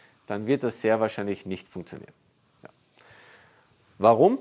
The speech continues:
Das ist auch eine interessante Frage, nämlich warum es nicht gleich funktionieren wird. Darauf solltest du vorbereitet sein. Das passiert ganz, ganz oft bei Kampagnen, dass man sie startet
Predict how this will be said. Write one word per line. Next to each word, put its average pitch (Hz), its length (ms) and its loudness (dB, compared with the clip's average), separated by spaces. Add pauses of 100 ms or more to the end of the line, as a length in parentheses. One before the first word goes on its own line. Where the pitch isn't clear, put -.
(600)
Das 123 200 0
ist 135 160 -6
auch 180 160 4
eine 226 220 2
interessante 180 760 0
Frage, 170 540 2
nämlich 151 580 -2
warum 110 460 2
es 170 240 -2
nicht 135 260 -6
gleich 104 260 0
funktionieren 113 640 -8
wird. - 140 -18 (580)
Darauf 156 360 2
solltest 135 300 -2
du - 40 -4
vorbereitet 175 580 0
sein. 220 300 -4 (460)
Das - 200 -6
passiert - 600 -6 (100)
ganz, 156 340 -6
ganz 143 300 -4
oft - 300 -4
bei 170 120 -2
Kampagnen, 180 600 0 (460)
dass 127 200 0
man 127 120 -2
sie 117 180 -8
startet 202 680 2